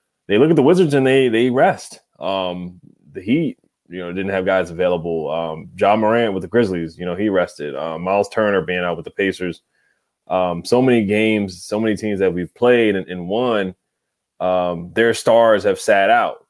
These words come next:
You know, we're not taking advantage of that. I know Kuz didn't play tonight. Um, I gotta look at the injury report and see why he didn't play. Rui hasn't played in a couple of games, so we definitely missed some games. The Hornets didn't have LaMelo Ball. Um,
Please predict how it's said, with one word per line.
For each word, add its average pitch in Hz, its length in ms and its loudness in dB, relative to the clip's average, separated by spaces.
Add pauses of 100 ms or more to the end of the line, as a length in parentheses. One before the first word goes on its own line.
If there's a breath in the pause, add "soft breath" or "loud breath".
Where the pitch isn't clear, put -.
You 92 140 -12
know, 90 160 -6
we're 98 140 -4
not 107 240 0
taking 104 180 -2
advantage 101 400 -2
of 90 140 -4
that. 87 240 -2
I 95 60 -2
know 98 280 0
Kuz 120 400 0
didn't 107 220 0
play 107 160 0
tonight. 101 480 0 (180)
Um, 87 480 -6 (160)
I 101 80 -2
gotta 110 140 4
look 107 100 2
at 98 60 0
the 95 100 -2
injury 101 160 -2
report 98 300 -4
and 87 100 -10
see 98 220 -6
why 92 220 0
he 95 60 -4
didn't 92 200 -6
play. 95 160 0
Rui 101 240 0
hasn't 95 240 -2
played 95 100 2
in 90 60 -6
a 90 80 -6
couple 92 200 -6
of 85 60 -14
games, 92 400 -8 (560)
so 95 140 -2
we 101 80 2
definitely 98 220 4
missed 95 180 -2
some 92 100 -4
games. 95 200 0
The 90 60 -8
Hornets 104 320 2
didn't 95 160 -2
have 95 120 2
LaMelo 92 340 0
Ball. 104 480 6 (560)
Um, 90 720 -2